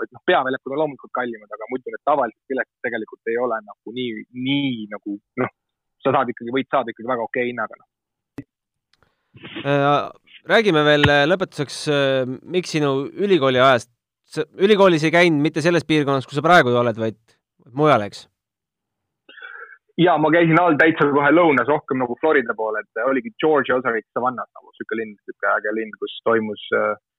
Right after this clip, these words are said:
Speaker 1: Forrest Gump on tehtud seal sihuke film, kus see
Speaker 2: Mhm.
Speaker 1: mees istub seal pargis.
Speaker 2: Ja mis ülikool, äh, sul oli ja mis see endast kujutas?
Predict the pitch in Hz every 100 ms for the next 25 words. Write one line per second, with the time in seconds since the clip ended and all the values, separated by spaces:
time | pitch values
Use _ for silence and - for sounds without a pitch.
0 | _ _ _ _ _ _ _ _ - 175
1 | 160 127 - 151 135 113 104 - - 104
2 | 104 - - - - _ _ - 123 117
3 | 110 113 - - - 110 - 113 _ _
4 | _ - 127 190 208 202 143 131 127 120
5 | 120 120 117 139 151 143 104 107 117 120
6 | 110 131 117 95